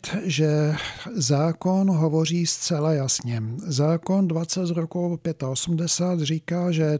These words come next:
tyto věci jsou majetkem státu a nálezce je povinen je neprodleně a v úplnosti odevzdat. Tím pádem pak získá nárok na nálezné,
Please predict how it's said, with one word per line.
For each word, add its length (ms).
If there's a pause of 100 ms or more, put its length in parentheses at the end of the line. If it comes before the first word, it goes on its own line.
tyto 320
věci 360
jsou 240
majetkem 540
státu 680 (580)
a 140
nálezce 920
je 220
povinen 680
je 320
neprodleně 880
a 140
v 120
úplnosti 920
odevzdat. 640 (120)
Tím 260
pádem 440
pak 260
získá 480
nárok 460
na 160
nálezné, 880